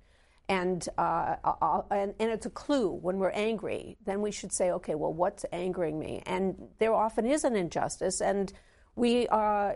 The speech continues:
each of us, uh, has, uh, should have the dignity and self-respect to demand the right kind of treatment.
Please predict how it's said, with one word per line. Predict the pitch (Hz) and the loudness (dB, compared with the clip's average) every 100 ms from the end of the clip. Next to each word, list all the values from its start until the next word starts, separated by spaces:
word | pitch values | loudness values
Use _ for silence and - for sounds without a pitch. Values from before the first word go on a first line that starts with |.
| - | 2
each | 285 302 254 | 2 2 0
of | 170 | -2
us, | - - - - - | -4 -6 -6 -6 -2
uh, | 180 165 165 170 - | 0 2 0 -2 -6
has, | 208 240 277 240 | -8 -2 -2 0
uh, | 226 - - - | 0 0 -2 -2
should | - 220 | 0 2
have | 220 254 254 | 2 2 2
the | |
dignity | 180 220 233 220 214 | 2 2 0 -2 -2
and | 190 | 0
self-respect | 208 190 202 - 196 196 - | 0 0 -2 -2 -2 -2 -2
to | 208 190 | -2 0
demand | 196 190 220 302 220 - 175 | 0 -2 -2 -2 -4 -8 -6
the | 180 | -2
right | 220 - - | 0 0 -2
kind | - 175 | -4 -2
of | 180 | -4
treatment. | - 233 - 233 - | -4 -6 -4 -6 -8